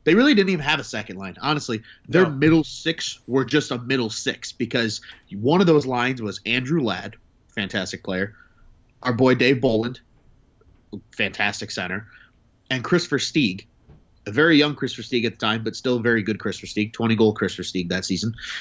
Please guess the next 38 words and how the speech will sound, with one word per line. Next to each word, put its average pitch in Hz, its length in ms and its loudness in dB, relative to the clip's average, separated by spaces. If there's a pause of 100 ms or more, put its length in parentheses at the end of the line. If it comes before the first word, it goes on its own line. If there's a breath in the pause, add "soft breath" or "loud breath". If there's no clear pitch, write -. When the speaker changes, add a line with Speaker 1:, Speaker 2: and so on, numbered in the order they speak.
(380 loud breath)
Speaker 1:
And 135 180 2
then 139 180 4
your 135 240 6
other 175 220 6
line 113 500 -4
in 113 120 -6
that 104 160 -6
middle 101 220 -6
six - 360 -10
was 98 480 -2 (1040)
the 120 100 2
pa-, - 220 -4
a 120 60 0
pair 135 240 4
of 127 60 2
Slovaks 131 760 2
in 104 140 -4
Marian 113 280 0
Hossa 123 460 2
and 110 100 -4
Tomas 117 360 0
Kopecky 120 500 -2
flanking 110 600 -4
Patrick 127 360 -6
Sharp, 127 280 -4
essentially. 87 400 -14 (280 loud breath)
Patrick 214 340 -2
Sharp 180 400 -2
kinda 147 320 -2
pseudo, 151 380 0
was 120 180 -2
a 113 60 -6
pseudo 151 400 2
center 127 360 -2
a 98 60 -2
lot 95 180 -2
of 92 80 -12
times, 92 340 -6